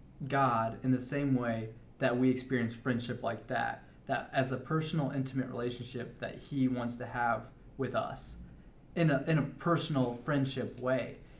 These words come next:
not just, like, this head knowledge, but this, like, you know, heart knowledge too. And so that's why it's like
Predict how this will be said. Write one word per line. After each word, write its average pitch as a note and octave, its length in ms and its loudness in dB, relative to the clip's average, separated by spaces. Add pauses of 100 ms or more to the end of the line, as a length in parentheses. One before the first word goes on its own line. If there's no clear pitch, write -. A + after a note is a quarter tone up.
(100)
not D#3 260 2
just, C3+ 200 -2
like, B2+ 180 0
this A#2 160 -4
head D3+ 180 -2
knowledge, A2 380 0
but B2+ 120 -8
this, A2+ 180 -6
like, - 140 -10 (420)
you C3+ 100 -2
know, B2+ 100 2
heart C3 320 2
knowledge - 340 -6
too. C3+ 280 -2 (360)
And C3 120 0
so C3+ 120 0
that's D#3 260 2
why B2 200 4
it's A2+ 180 -6
like - 260 -10